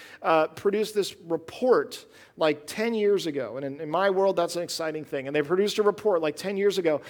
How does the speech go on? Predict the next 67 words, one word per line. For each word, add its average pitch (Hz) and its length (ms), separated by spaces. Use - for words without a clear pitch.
and 180 140
it - 20
was 185 120
called 196 180
the 185 60
Reveal, 175 800
uh, 151 300
Report. 160 400
And 175 100
what 196 120
it 190 80
said 226 360
was, 196 160
they 196 140
said, 190 260
"We 202 120
looked 233 240
at 226 80
all 226 160
these 254 180
things 233 220
we're 220 100
doing 220 300
and 196 100
all 226 100
these 240 200
ministries 214 420
and 180 100
all 214 80
these 240 140
people 220 300
are 202 60
coming 214 320
and 185 80
everyone's 233 340
connected 214 400
and 180 100
our 190 80
churches 226 320
are 196 60
growing 208 320
and 180 80
we're 185 80
making 220 280
campuses 208 640
and 175 100
all 185 60
these 214 140
different 202 240
things. 202 200
But 220 120
when 214 160
we 196 140
started 240 460
to 233 80
talk 240 340
with 220 160
people 185 300
and 165 80
started 196 240
to 180 80
look 214 240
into 220 100
people's 190 340
lives, 190 300
we 190 160
were, 175 220